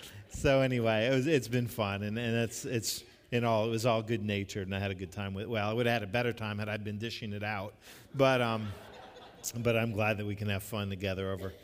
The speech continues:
things that ultimately don't matter much.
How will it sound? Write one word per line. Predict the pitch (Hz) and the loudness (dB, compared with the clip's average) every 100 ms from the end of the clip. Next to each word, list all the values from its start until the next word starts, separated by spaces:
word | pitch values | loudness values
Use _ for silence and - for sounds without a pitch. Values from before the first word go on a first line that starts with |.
| - - - - | -18 -18 -18 -4
things | - 143 110 | 2 2 4
that | 113 | 2
ultimately | 117 113 117 107 104 107 | 2 2 -2 -4 -6 -4
don't | 110 113 113 | -2 -2 -2
matter | 110 107 98 95 - - | 0 0 -2 -6 -12 -12
much. | 117 117 104 - - | -2 0 0 -2 -8